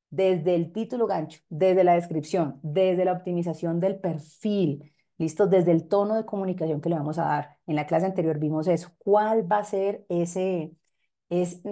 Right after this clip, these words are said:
esa forma como le voy a hablar a las personas? Dijimos que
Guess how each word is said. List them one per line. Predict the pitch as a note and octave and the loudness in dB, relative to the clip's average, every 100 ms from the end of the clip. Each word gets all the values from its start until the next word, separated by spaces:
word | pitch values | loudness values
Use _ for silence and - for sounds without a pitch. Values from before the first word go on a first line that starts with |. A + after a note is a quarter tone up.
| - G#3+ - | -10 -12 -4
esa | A3+ A3+ | -2 -2
forma | - A#3+ A#3 A#3 A#3 | 0 4 4 4 0
como | G#3+ | -2
le | G3 | 2
voy | E3 D#3 | 2 2
a | |
hablar | D#3+ E3+ | 2 0
a | |
las | F3 F#3 | 0 -4
personas? | - D3 - G3+ F3+ F3 - - | -6 -8 -4 -2 -2 -4 -12 -2
Dijimos | F3 F3 E3 E3+ | 0 2 0 -2
que | - G3 A3+ C#4+ | -2 -2 -2 -4